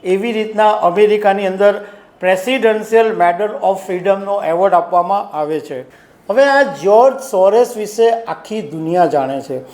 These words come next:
કારણ કે આ સોરોસ એવો માણસ છે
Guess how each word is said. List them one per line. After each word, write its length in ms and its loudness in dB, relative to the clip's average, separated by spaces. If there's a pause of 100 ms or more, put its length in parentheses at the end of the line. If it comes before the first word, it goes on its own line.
(360)
કારણ 300 2
કે 320 4
આ 300 4
સોરોસ 600 2
એવો 280 2
માણસ 380 0
છે 320 0